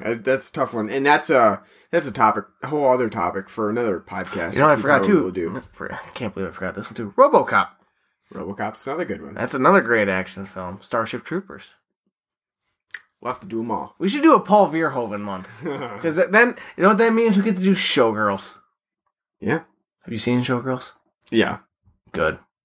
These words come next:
Speaker 1: A long time ago. <laughs>
Speaker 2: 'Cause it's great.
Speaker 1: <coughs> Excuse me.
Speaker 2: He's all hot and bothered by
Speaker 1: That's right.
Speaker 2: showgirls.
Speaker 1: Woo! Woo! Jesse on caffeine. <laughs> Uh,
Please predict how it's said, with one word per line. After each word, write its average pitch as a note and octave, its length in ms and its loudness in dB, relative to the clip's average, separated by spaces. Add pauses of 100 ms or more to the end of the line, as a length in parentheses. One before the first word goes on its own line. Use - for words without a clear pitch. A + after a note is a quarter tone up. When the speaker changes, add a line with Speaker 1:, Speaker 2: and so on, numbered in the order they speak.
(120)
Speaker 1:
A - 40 -4
long G#2+ 160 4
time G#2+ 280 2
ago. C#2 120 -6
<laughs> - 360 -2
Speaker 2:
'Cause B2+ 160 4
it's G#2 180 0
great. F#2+ 400 0 (1600)
Speaker 1:
<coughs> - 560 2
Excuse D#3 480 -4
me. - 140 -10 (800)
Speaker 2:
He's A2+ 180 -16
all G#2+ 140 -2
hot A2 280 -6
and G2 80 -14
bothered F#2 260 -8
by - 80 -6
Speaker 1:
That's - 180 -8
right. C#3 260 0
Speaker 2:
showgirls. - 340 -16
Speaker 1:
Woo! C5 280 8 (800)
Woo! F#4+ 240 4 (1120)
Jesse C3+ 400 -10
on C3 200 -8
caffeine. B2+ 540 -16 (920)
<laughs> G3 520 4 (500)
Uh, B2 400 4